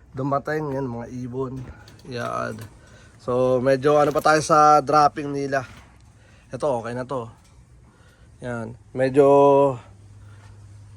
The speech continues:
nagmamasid tayo sa mga dropping nila. Ayun, oh.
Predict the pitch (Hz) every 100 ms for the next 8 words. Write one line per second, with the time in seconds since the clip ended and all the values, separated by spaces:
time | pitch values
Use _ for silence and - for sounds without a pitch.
0 | - - - 139 135 143 143 156 139 139
1 | 135 139 139 135 127 135 131 - 131 127
2 | 123 120 117 127 123